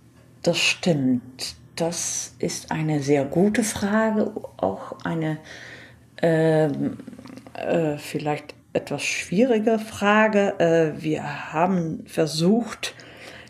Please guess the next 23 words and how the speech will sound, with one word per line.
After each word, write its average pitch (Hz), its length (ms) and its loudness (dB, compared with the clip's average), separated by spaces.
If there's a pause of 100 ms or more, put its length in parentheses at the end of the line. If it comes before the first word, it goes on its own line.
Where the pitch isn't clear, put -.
da 160 160 2
wir 160 160 4
schon 160 340 0
seit 156 300 0
zweitausendsechzehn 170 1600 0
dieses 180 440 -2
E-H-Projekt 170 760 0
anbieten, 226 580 4
diese 175 200 0
E-U-Beratung 160 800 0
anbieten, 208 600 2 (720)
hatten 185 360 -2
wir 185 100 4
die 170 140 -2
Hoffnung, 165 500 -2
dass 160 220 -6
es 165 80 -8
für - 240 -6
alle 233 200 4
Menschen 220 920 4
möglich 208 440 2
wäre, 190 460 2
aber 180 320 2